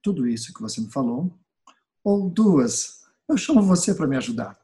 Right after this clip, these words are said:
Porque você já sabe o que, o que é necessário pra fazer um projeto correto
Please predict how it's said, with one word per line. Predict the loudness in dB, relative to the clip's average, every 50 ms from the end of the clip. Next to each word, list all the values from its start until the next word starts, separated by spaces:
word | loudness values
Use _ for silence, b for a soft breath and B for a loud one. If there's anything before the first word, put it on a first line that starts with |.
| _ _ _ _ _ _ _ _ _ -14
Porque | -10 -8 -6
você | -4 -4 -2 0 0
já | 2 2 2
sabe | 0 0 2 2 2 4 4 2
o | 2 0
que, | 0 0 2 4 4 4 4 2 0 -4
o | -6 -6
que | -2 0 2 4
é | 4
necessário | 4 2 -2 -4 -6 -6 -4 -2 0 0 0 -2 -4
pra | -6 -8
fazer | -8 -8 -6 -6 -4
um | -6
projeto | -6 -6 -8 -8 -6 -6 -6 -8 -10 -14 _
correto | -12 -10 -8 -6 -4 -4 -4 -4 -6 -6 -6 -6 -6 -6